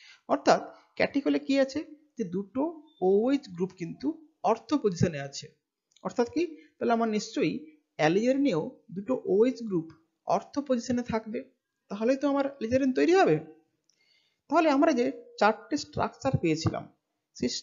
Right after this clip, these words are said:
চারটে স্ট্রাকচারের মধ্যে স্ট্রাকচার টু এটা বাদ যাবে, কারণ এটাতে অর্থ পজিশন নেই, এবং স্ট্রাকচার থ্রি এই দুটো, এটাও বাদ যাবে। তাহলে এখন আমার কি অপশন থাকছে, না, স্ট্রাকচার ওয়ান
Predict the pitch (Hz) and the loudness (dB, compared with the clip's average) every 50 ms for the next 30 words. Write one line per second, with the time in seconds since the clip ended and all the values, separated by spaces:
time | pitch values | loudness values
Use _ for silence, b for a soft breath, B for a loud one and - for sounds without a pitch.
0 | _ - 170 170 185 185 - - 285 269 - - - 190 165 160 - - 226 233 | _ 0 2 2 2 0 -2 -2 -2 -2 -2 -2 -2 -2 -2 -2 -2 0 0 0
1 | 262 269 254 247 202 151 147 143 - - - _ _ _ _ _ - - - - | 2 2 0 0 0 -2 -4 -4 -4 -6 -14 _ _ _ _ _ -20 -6 -2 -2
2 | 185 185 - - 214 214 214 214 - _ _ _ _ _ _ _ _ _ _ _ | -2 -2 -2 0 0 0 0 -2 -6 _ _ _ _ _ _ _ _ _ _ _
3 | _ _ _ - 226 262 311 359 359 302 - - - - - - 240 226 233 240 | _ _ _ -2 0 2 2 2 0 -2 -6 -16 -14 -6 -2 2 4 6 6 6
4 | 226 226 254 247 247 294 320 - - - - _ _ _ _ _ _ 226 233 226 | 4 4 2 0 0 -2 -6 -10 -14 -20 -20 _ _ _ _ _ _ -4 -2 0
5 | 226 247 240 220 214 - - 254 262 240 240 262 247 233 233 240 254 285 294 - | 2 2 2 2 2 0 0 2 2 2 2 2 -2 -4 -4 -4 -4 -4 -6 -8
6 | - - _ _ _ - 180 202 208 - - 196 - - 220 214 - - - - | -12 -20 _ _ _ -6 -4 -4 -4 -4 -4 -6 -6 -6 -8 -2 8 12 12 12
7 | 247 185 143 - - _ _ _ _ _ - 170 170 175 180 - 190 214 294 349 | 12 10 0 -10 -16 _ _ _ _ _ -14 -12 -12 -12 -12 -10 -8 -8 -8 -8
8 | 339 _ _ _ _ _ _ _ _ - - 247 311 254 165 147 143 147 - 135 | -10 _ _ _ _ _ _ _ _ -12 -8 -8 -4 -2 -2 -4 -4 -4 -8 -12
9 | 135 - - - _ _ _ _ _ _ _ _ _ _ - 254 226 208 - 302 | -12 -12 -14 -18 _ _ _ _ _ _ _ _ _ _ -6 -4 -4 -4 -4 -6
10 | 320 330 320 220 220 233 254 262 _ _ _ _ _ - 262 247 233 - - 269 | -10 -10 -12 -14 -12 -12 -12 -12 _ _ _ _ _ -4 -2 -2 -2 -4 -6 -6
11 | 254 - 247 240 - - - 359 427 - _ _ _ _ _ _ _ - 202 190 | -4 -2 -4 -4 -4 -6 -6 -6 -6 -6 _ _ _ _ _ _ _ -14 -12 -12
12 | - - 196 185 - - - 240 - - _ _ - 170 170 175 208 285 349 | -8 -4 -4 -4 -4 -6 -10 -10 -10 -12 _ _ -8 -6 -4 -4 -4 -4 -6